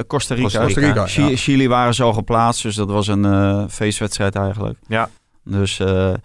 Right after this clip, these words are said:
Speaker 1: nee, maar, eh, kijk, soms kan je er best op terugvallen. Nou, nu heeft het, eh, heel goed uitgepakt. Gelukkig voor het Nederlands elftal en, en ook voor, voor alles en iedereen. Want er was inderdaad een heel negatief sentiment, eh,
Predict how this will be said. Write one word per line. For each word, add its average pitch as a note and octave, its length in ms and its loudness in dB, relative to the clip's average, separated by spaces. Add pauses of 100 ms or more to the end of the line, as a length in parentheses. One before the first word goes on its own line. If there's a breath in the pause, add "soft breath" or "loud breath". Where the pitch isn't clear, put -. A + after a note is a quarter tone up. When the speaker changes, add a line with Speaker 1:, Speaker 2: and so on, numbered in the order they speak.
(240 soft breath)
Speaker 1:
nee, D3 220 0
maar, C#3+ 260 2
eh, A#2 280 -8
kijk, D3 220 -2
soms - 260 -2
kan E3+ 100 0
je D#3+ 60 2
er D#3 80 -2
best D#3 220 -4
op B2+ 120 -6
terugvallen. B2 480 -2
Nou, B2 380 0
nu C3+ 220 4
heeft B2 240 -2
het, A#2 120 -6
eh, G2 360 -2
heel A#2 200 0
goed A2 180 -2
uitgepakt. A2+ 540 -2
Gelukkig C3+ 400 0
voor C3 100 -4
het A#2 100 0
Nederlands A2 280 0
elftal A#2 480 -2
en, G#2+ 120 0
en F#2+ 200 -4
ook G2 160 -2
voor, F#2+ 200 -10 (440 soft breath)
voor A2 140 -4
alles A2+ 180 2
en G#2+ 100 4
iedereen. A2 360 2
Want A#2+ 120 -2
er A2+ 60 -6
was G2+ 140 -4
inderdaad G#2+ 420 -2
een G2+ 60 0
heel A#2 160 2
negatief G#2+ 460 0
sentiment, A#2 600 -2
eh, F#2 200 0